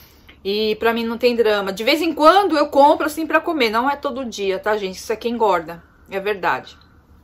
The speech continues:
Mas sempre eu compro uma coisinha ou outra, doce de feijão. Às vezes meu marido ganha e fala, "Ai, doce de feijão eu não como", come você. Como o maior prazer.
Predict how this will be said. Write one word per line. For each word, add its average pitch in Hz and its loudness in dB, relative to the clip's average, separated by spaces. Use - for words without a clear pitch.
Mas 190 -4
sempre 254 0
eu 277 2
compro 254 2
uma 233 2
coisinha 220 4
ou 208 4
outra, 214 4
doce 202 -4
de - -14
feijão. 220 2
Às 208 2
vezes 208 2
meu 220 -2
marido 202 0
ganha 214 0
e 220 -2
fala, 220 6
"Ai, 226 10
doce 214 0
de - -14
feijão 208 0
eu 208 -8
não 208 -8
como", 226 0
come 226 0
você. 226 -4
Como 370 -6
o 349 -8
maior 269 -2
prazer. 277 -6